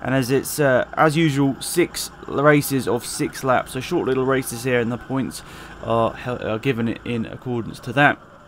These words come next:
So Tom is right up behind George here, trying to get the pressure on. I'm trying to look one way, then the next behind him. You can see the ultra-wide vision of Tom's GoPro is showing that I'm really pressuring him right up behind him. But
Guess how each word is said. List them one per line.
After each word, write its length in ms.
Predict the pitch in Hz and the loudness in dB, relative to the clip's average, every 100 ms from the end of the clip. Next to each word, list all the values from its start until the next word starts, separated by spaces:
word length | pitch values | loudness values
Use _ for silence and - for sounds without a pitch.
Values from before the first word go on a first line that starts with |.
| - - - - - | -20 -20 -20 -20 -18
So 120 | - 131 | -8 -2
Tom 260 | 165 165 | 2 2
is 100 | 135 | 2
right 240 | 143 151 151 | 4 4 4
up 80 | |
behind 240 | 117 147 139 | 2 2 2
George 240 | 156 151 | 2 2
here, 80 | 151 | 0
trying 200 | 131 147 | 0 0
to 40 | |
get 120 | 135 - | 0 -2
the 40 | |
pressure 380 | - 160 143 151 | 0 0 2 2
on. 120 | 139 - - - | 2 -2 -18 -6
I'm 160 | 123 151 | -2 2
trying 160 | 165 | 4
to 60 | 156 | 6
look 200 | 135 127 | 4 2
one 140 | 147 | 2
way, 160 | 147 147 | 4 4
then 80 | 120 | 2
the 120 | 135 | 0
next 180 | 131 - | 0 -2
behind 320 | 135 135 127 | 2 4 4
him. 100 | 131 | 0
You 80 | 123 | -2
can 120 | 135 | -2
see 200 | 139 135 | -2 -2
the 160 | 120 | 0
ultra-wide 720 | 147 156 - 147 135 135 131 - - - | 2 2 0 -2 6 6 6 0 -14 -10
vision 520 | 113 113 156 147 135 | -4 4 4 4 0
of 180 | 113 113 | 0 -2
Tom's 300 | - 147 127 | 0 0 0
GoPro 400 | 131 139 - 127 | 2 2 2 2
is 60 | 117 | 2
showing 440 | - 165 151 127 - - - | 4 4 6 2 -2 -14 -6
that 100 | - | -2
I'm 280 | 120 117 | 0 0
really 240 | 120 139 120 | 2 2 0
pressuring 460 | - 139 127 131 | -2 -2 -2 -6
him 200 | 135 117 | -4 -2
right 240 | 120 131 127 | 0 0 -2
up 80 | 101 | -4
behind 400 | 113 120 120 110 | -2 0 0 0
him. 140 | 104 | -2
But 160 | 120 | -2